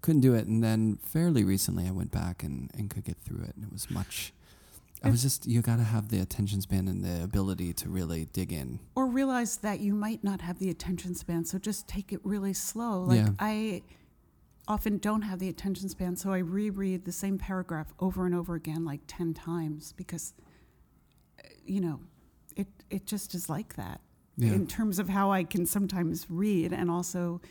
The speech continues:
Speaker 2: what certain really good writing sometimes takes
Speaker 1: Yeah.
Speaker 2: to sink in. So it's not like speeding through anything or getting it done or finishing this, or it's, it's more about
Speaker 1: The journey,
Speaker 2: uh,
Speaker 1: in a way.
Speaker 2: yes.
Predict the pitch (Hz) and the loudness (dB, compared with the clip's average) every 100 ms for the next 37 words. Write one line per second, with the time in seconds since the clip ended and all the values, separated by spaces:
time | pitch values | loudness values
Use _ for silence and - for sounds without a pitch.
0 | - - - - _ 196 190 214 - - | -20 -20 -20 -20 _ -4 -2 -2 -4 -8
1 | - 220 - 196 196 202 175 190 185 - | -6 -4 -4 -2 0 0 0 -2 -2 -6
2 | - 165 170 190 185 165 170 - _ _ | -4 0 2 2 4 4 2 -4 _ _
3 | _ _ - 196 185 180 180 180 - - | _ _ -8 -6 -4 -2 -4 -6 -12 -18
4 | - - - 214 190 - - - 113 107 | -20 -14 -6 -6 -6 -8 -8 0 4 4
5 | 101 - 190 180 175 175 - - - - | 2 -2 -2 0 -2 -6 -10 -14 -16 -18
6 | - - - - - 196 226 202 156 190 | -20 -20 -18 -8 -2 -2 0 -2 -2 -2
7 | 214 180 185 - - 185 185 175 - 180 | -2 -2 -2 -4 -2 0 0 -2 -4 -4
8 | 180 180 185 165 156 180 196 190 - 190 | -2 -2 0 -2 -2 -2 0 -2 -2 -2
9 | 180 165 151 - 208 202 - 185 175 165 | 0 0 -2 -6 -2 -2 -2 -4 -4 -6
10 | - - 165 165 - - 190 190 - - | -8 -10 -8 -10 -12 -12 -10 -10 -12 -10
11 | 190 - 202 202 185 175 165 - - - | -10 -6 -4 -4 -2 -4 -4 -6 -16 -20
12 | - - - - - - 107 107 101 107 | -20 -20 -20 -20 -14 -4 0 4 4 4
13 | 107 - 185 180 170 110 110 - - - | 4 2 2 0 0 2 4 4 2 -2